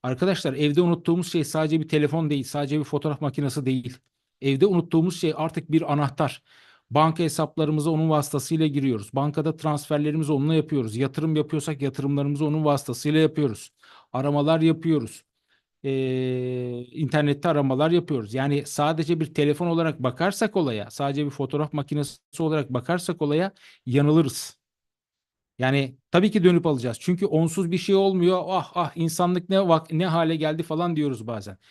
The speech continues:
Bir hale falan geldiği yok. Artık eğer onu evde unutmasan dönüp gideceksin şeye, bankaya. Yani, e, hangisi daha kolayına geliyor? Dönüp almak. Sadece bankada değil yani sorun.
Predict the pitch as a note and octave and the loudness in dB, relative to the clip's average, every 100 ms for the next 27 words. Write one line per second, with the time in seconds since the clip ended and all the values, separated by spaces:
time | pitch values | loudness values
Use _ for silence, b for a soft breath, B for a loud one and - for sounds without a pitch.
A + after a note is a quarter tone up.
0 | b - B2+ D3 E3 E3+ E3+ F3 E3 E3 | b -6 0 0 0 0 -2 0 2 0
1 | F3 G3+ F#3 - _ _ C3+ D#3 E3+ F#3+ | 2 2 0 -2 _ _ -2 -2 -2 -10
2 | _ b b C#3+ D3+ F3 E3 F#3 E3 E3+ | _ b b 2 2 4 4 2 2 0
3 | E3+ G3 G#3 G#3 D#3+ F#3 A3+ - _ _ | 0 0 0 0 -2 -2 -4 -6 _ _
4 | C3 E3 F3 D#3+ E3+ F3 - G3+ F3 F#3+ | -2 -2 -2 -4 -2 -2 -2 -4 -2 -2
5 | F3+ D#3+ F3+ E3+ G2 - _ _ _ - | 0 0 0 -2 -6 -10 _ _ _ -8
6 | B2 B2+ B2+ - _ _ _ _ _ _ | -4 -2 -4 -10 _ _ _ _ _ _
7 | _ _ _ G#2 A#2+ A#2+ A#2 A2+ A2+ A2 | _ _ _ -10 -6 -6 -6 -6 -8 -6
8 | - F#3 F#3 G3 E3+ D3+ D3+ C3+ C3 C3 | 0 0 2 0 2 2 0 -2 0 -2
9 | B2 C3 F3 E3+ C3+ C#3+ E3 E3 E3+ D3 | -2 -2 -4 -4 -2 0 0 0 2 -2
10 | - _ _ - C3 D3+ D#3+ A#2+ C3+ D3+ | -4 _ _ -6 -4 -2 -2 0 0 2
11 | F#3 E3 B2+ A2 G#2+ G#2+ G#2 - E2+ | 2 2 0 -2 -6 -8 -8 -8 -10